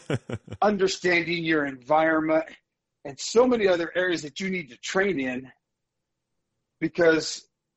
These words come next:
Speaker 2: and here's the other thing, having been a cop too, is, okay,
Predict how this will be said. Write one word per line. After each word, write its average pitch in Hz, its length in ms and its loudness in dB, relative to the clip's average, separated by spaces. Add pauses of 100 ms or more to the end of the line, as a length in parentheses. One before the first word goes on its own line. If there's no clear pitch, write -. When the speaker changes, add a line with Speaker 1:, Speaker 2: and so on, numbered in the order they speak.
(120)
Speaker 2:
and 175 160 -4
here's 220 220 0
the 233 100 4
other 226 140 0
thing, 151 200 -6
having 185 300 2
been 180 140 -2
a - 60 -8
cop 196 440 -2
too, 208 240 0
is, - 180 -2 (880)
okay, - 220 -4